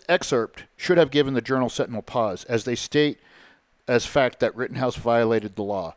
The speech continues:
But they cite a lawyer who specializes in gun rights cases who thinks an exception applies. The author should have listened to him.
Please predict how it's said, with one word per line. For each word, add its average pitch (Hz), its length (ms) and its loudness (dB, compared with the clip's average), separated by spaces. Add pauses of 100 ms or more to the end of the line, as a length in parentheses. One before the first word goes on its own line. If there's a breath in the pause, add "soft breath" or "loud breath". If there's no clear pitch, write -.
(200)
But 120 120 0
they 139 120 4
cite 139 280 0
a 127 60 0
lawyer 160 400 4
who 147 100 2
specializes 135 640 -2
in 117 100 -2
gun 123 160 0
rights 123 280 -2
cases 117 520 -6 (440 soft breath)
who 123 100 -2
thinks 139 280 -2
an - 80 -2
exception 120 440 -2
applies. 101 440 -8 (200 soft breath)
The - 100 -2
author 139 540 2 (520 soft breath)
should - 180 -2
have 110 100 0
listened 113 320 -2
to 101 40 -10
him. 85 300 -14